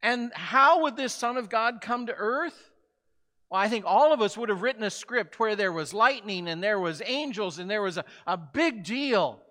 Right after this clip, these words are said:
And he comes out in, in might and all of that. And instead, God says, "I want the Son of God to come to earth, Mary, through your body, through a pregnancy,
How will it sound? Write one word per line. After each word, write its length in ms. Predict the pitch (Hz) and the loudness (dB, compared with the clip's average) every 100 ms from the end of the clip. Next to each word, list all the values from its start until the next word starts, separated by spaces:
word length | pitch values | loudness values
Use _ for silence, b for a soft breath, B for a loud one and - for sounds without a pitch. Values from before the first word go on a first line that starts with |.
| _ _ _ _ | _ _ _ _
And 180 | 196 208 | -4 -2
he 220 | 214 285 | 0 -2
comes 460 | 226 247 262 233 220 | -2 0 0 0 0
out 280 | 226 233 214 | 4 4 2
in, 220 | 202 196 | -2 -4
in 260 | 190 190 | -4 -4
might 500 | 175 190 254 269 208 | 0 4 6 4 0
and 140 | 202 196 | -4 0
all 380 | 220 285 302 262 | 4 6 6 4
of 80 | |
that. 340 | 196 185 185 - B B B _ | 2 0 0 -6 B B B _
And 180 | 208 202 | -2 -2
instead, 640 | 196 - - 233 233 165 | -4 -8 -4 -2 -2 -4
God 280 | 180 180 180 | -4 -2 -4
says, 540 | - 180 160 156 - _ _ _ _ _ _ - | -6 -6 -8 -12 -20 _ _ _ _ _ _ -6
"I 200 | 175 214 | -4 -2
want 340 | 208 202 165 _ _ | -2 -4 -4 _ _
the 120 | 147 | -16
Son 200 | - 196 | -10 -8
of 140 | 175 143 | -8 -8
God 260 | 185 180 | -6 -6
to 60 | 143 | -8
come 260 | - 165 147 | -10 -12 -10
to 60 | |
earth, 360 | 127 170 185 - | -10 -8 -10 -12
Mary, 340 | 139 139 135 127 _ _ _ | -12 -10 -12 -14 _ _ _
through 120 | 170 | -16
your 220 | 165 170 165 | -14 -12 -8
body, 560 | 151 113 104 117 175 180 _ _ _ _ _ _ _ _ _ - | -6 -6 -8 -14 -20 _ _ _ _ _ _ _ _ _ _ -14
through 160 | 165 | -8
a 60 | 175 | -8
pregnancy, 1040 | _ 214 196 147 127 - 139 143 165 202 | _ -4 -4 -6 -10 -12 -10 -8 -10 -12